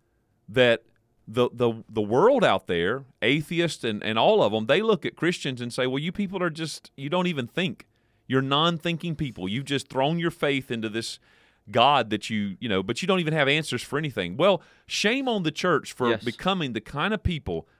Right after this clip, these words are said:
Speaker 1: that we don't have answers for anything, because that's not the way the Bible leads us. If we become thinking people to the point you're making, I'm not just cliche anymore. I'm not just, "Yeah, God is worthy." Do you know why you can listen to a song like that and it resonates with you?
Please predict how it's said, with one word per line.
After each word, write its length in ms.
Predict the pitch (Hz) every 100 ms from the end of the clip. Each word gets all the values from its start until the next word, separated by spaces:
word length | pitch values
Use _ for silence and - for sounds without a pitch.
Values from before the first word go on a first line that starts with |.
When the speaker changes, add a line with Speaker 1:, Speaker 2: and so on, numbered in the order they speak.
| _ _ _
Speaker 1:
that 240 | 117 127
we 100 | 143
don't 200 | 214 180
have 180 | 156 127
answers 420 | 123 160 147 92
for 180 | - 98
anything, 400 | 82 - 80 69 71
because 240 | 110 135
that's 240 | 151 180
not 240 | 214 190 -
the 40 |
way 200 | 143 143
the 80 | 117
Bible 520 | 104 127 165 117 98 - _ _ _ _ _
leads 420 | 110 151 226 147
us. 240 | 117 85 120
If 120 | 120
we 120 | 202
become 480 | 160 - 185 233 170
thinking 440 | 175 190 165 143
people 420 | 131 208 185 151
to 180 | 151 139
the 100 | 117
point 300 | - 156 160
you're 160 | 131 131
making, 420 | 143 190 151 139 - _ _ _
I'm 200 | 151 170
not 200 | 190 190
just 220 | 190 -
cliche 480 | - 190 - 190 190
anymore. 420 | 160 120 85 67
I'm 180 | 110 156
not 220 | 175 160
just, 260 | 160 160 -
"Yeah, 180 | 214 202
God 300 | 208 214 214
is 140 | 175
worthy." 520 | 165 208 196 143 90 - _ _ _
Do 60 | 127
you 120 | 220
know 160 | 240 220
why 280 | 165 160 160
you 160 | 147
can 120 | 143
listen 280 | 131 143 135
to 100 | 123
a 60 | 117
song 260 | - 131
like 200 | 127 120
that 180 | 131 123
and 80 | 60
it 60 | 82
resonates 460 | 123 139 151 143
with 220 | 170 170
you? 140 | 185